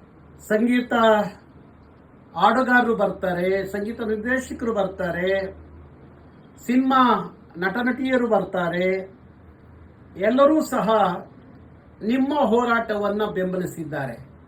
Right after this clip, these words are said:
ನಿಮ್ಮನ್ನ ಬೆಂಬಲಿಸಲಿಕ್ಕಾಗಿ ಬರ್ತಾ ಇದ್ದಾರೆ. ಅವರೇ ಬರ್ತಾ ಇದ್ದಾರೆ ಅಂದಾಗ ನೀವು ಎಲ್ಲೋ ಕುಂತು ಕೊರಗೋದ್ರಿಂದ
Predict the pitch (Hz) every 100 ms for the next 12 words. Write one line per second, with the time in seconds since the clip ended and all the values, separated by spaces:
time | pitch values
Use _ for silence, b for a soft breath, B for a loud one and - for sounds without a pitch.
0 | - - - - - - - - - -
1 | - 214 269 262 214 226 294 294 269 -
2 | 247 240 233 214 185 - 185 180 151 139
3 | 120 - - - - - - - - -
4 | - - - - - 185 285 311 285 254
5 | 226 254 240 226 220 214 240 226 175 131
6 | 156 175 - - - - - - - -
7 | - - - 180 233 220 220 262 294 -
8 | 247 254 247 233 185 196 220 233 247 214
9 | 190 185